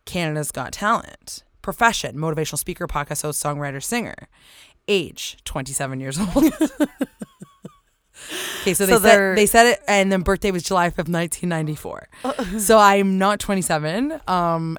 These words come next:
Speaker 1: and I was born in nineteen eighty-seven, and I am thirty-four. So they
Speaker 2: <laughs>
Speaker 1: are, they are off by, like, eight years. That's pretty bad, actually. Um, birthplace, Cambridge. Lives in Toronto. <laughs> Guess they didn't get the memo that I moved.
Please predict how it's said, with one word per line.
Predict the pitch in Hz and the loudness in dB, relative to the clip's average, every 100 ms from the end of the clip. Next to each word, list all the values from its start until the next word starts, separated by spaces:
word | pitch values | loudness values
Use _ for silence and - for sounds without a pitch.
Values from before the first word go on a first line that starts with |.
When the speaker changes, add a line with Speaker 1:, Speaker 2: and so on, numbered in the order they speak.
| - | -6
Speaker 1:
and | 170 | -4
I | 165 | -4
was | 156 | -4
born | 170 165 | -4 -4
in | 160 | -4
nineteen | 151 151 160 | -4 -6 -6
eighty-seven, | 156 156 156 185 185 190 | -6 -6 -4 -2 -2 -2
and | 175 | -2
I | 170 | -2
am | 175 | -4
thirty-four. | - 165 175 - 185 220 302 339 | -6 -4 -6 -4 0 2 2 0
So | 311 | 0
they | 269 202 | 2 2
Speaker 2:
<laughs> | 196 | 4
Speaker 1:
are, | 190 190 - | 4 0 -4
they | 165 175 | -6 -4
are | 175 - | -2 -2
off | 165 165 - | -2 -2 -2
by, | 165 156 147 - | -2 0 -4 -6
like, | 143 123 _ - | -10 -10 _ -12
eight | 139 | -10
years. | 143 131 139 | -10 -12 -10
That's | 151 | -10
pretty | - 147 | -10 -14
bad, | - 87 | -12 -14
actually. | - - - - - - - - | -14 -14 -16 -16 -20 -20 -20 -4
Um, | 190 190 180 175 _ _ _ | 0 2 0 -4 _ _ _
birthplace, | - 196 196 - 226 233 - | -4 -2 0 0 0 0 -6
Cambridge. | - 165 147 160 208 - | -4 -4 -2 -4 -6 -12
Lives | 170 185 196 | -4 0 0
in | 185 170 | 0 -2
Toronto. | 156 180 147 151 151 185 - 277 - _ | -2 0 0 0 -2 -2 -2 -2 -2 _
<laughs> | - - - - | -18 -18 -12 -2
Guess | 202 | 0
they | - 202 | 2 0
didn't | 202 | 0
get | 190 | -2
the | 151 156 | 2 2
memo | 147 160 226 220 196 208 | 2 4 6 8 8 6
that | 190 | 4
I | 175 | 2
moved. | 165 160 185 254 233 233 202 | 0 0 2 4 4 0 -4